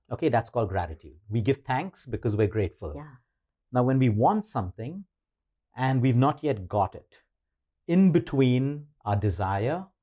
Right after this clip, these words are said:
Speaker 1: and the time we get it or we don't get it, that's life. You can get it or you don't get it,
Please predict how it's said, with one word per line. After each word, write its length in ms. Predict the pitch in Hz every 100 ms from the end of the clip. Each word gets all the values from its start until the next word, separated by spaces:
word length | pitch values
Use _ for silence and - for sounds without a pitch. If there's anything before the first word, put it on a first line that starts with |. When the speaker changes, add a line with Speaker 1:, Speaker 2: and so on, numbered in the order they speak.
| _ _ _ _
Speaker 1:
and 520 | 113 113 113 110 107 - _ -
the 80 | 107
time 360 | - 127 135
we 140 | 123 113
get 200 | 117 131
it 80 | 180
or 120 | 170
we 100 | 160
don't 220 | 139 107
get 160 | 95 82
it, 80 | - _ -
that's 200 | 107 113
life. 200 | 85 -
You 80 | 110
can 140 | 113
get 160 | 110 135
it 80 | 139
or 80 | 113
you 80 |
don't 180 | 110 104
get 180 | 98 110
it, 160 | 71